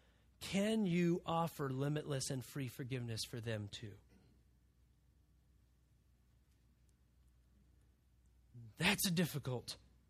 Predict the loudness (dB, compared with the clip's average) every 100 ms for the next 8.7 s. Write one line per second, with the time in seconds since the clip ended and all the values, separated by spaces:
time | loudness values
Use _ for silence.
0 | -14 4 8 8 6 2 -2 -2 0 0
1 | 0 -6 -6 -4 -6 -8 -18 -20 -20 _
2 | _ _ _ -20 -20 -4 2 4 4 2
3 | 2 0 2 0 0 -2 -4 -8 -8 -8
4 | -6 -4 -4 -8 -16 -20 _ _ _ 2
5 | 6 6 6 4 4 4 2 0 -2 -4
6 | 6 8 8 4 -6 2 4 4 4 4
7 | 4 6 8 8 6 6 6 6 2 -6
8 | 2 8 8 8 8 8